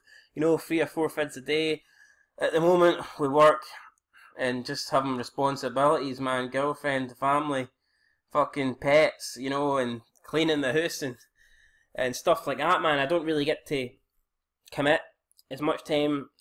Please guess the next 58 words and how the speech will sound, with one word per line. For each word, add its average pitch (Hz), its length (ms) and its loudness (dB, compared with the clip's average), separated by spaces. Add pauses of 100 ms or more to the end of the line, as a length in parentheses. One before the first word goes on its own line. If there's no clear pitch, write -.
(160)
uh, 135 280 -2
to - 180 -6
YouTube 156 400 -2
as 139 160 -2
I - 20 -8
would 143 120 -8
like, 151 240 4 (100)
but 147 260 6
like 151 140 -4
I 139 60 -10
say, - 240 -6
once 143 180 -8
I 143 60 -14
get - 160 -8
back 143 240 -2
from 135 100 -12
Scotland, 143 560 -2
things 147 340 -4
will 131 300 -4
change 131 360 -8
and 131 80 -12
you 123 60 -10
can 123 140 -8
expect - 460 -6 (420)
a - 60 -18
full-time 156 640 -2 (260)
schedule. 220 540 2
But 208 100 0
anyway, 208 400 4
enough 208 320 2
about 156 220 2
that. 156 280 4 (300)
Let's 240 180 0
get 240 140 -4
stuck, 196 420 0
uh, 160 260 2
stuck - 300 0
into 180 220 0
the 151 80 0
first 175 320 -4
team 170 120 -4
we're 151 60 -2
gonna 147 220 0
do 156 160 -4
in 160 100 -2
this 151 200 -2
series, 151 280 -8
and 185 140 -4
it 165 80 0
is 160 120 -4
the 170 60 -4
most 180 240 -4
successful 160 600 -6
team 156 340 -4
in 147 140 -6
Scottish 147 480 -4
football 147 460 -2
history. 165 540 -2